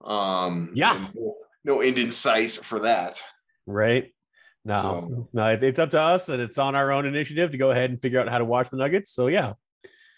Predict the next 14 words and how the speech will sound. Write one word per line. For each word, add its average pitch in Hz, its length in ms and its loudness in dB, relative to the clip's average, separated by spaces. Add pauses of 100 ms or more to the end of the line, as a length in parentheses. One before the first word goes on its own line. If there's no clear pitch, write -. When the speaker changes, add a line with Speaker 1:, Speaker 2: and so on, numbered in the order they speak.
(280)
Speaker 2:
Uh, 107 380 2
that's 113 380 2
why 143 340 4
they 147 180 -2
invented, 151 560 -4
uh, 160 260 2
ad, 180 320 2
ad 170 200 0
blocker, 202 400 0
and 190 120 -2
that's 180 140 -4
why 190 200 2
they 185 160 4
invented, 180 640 0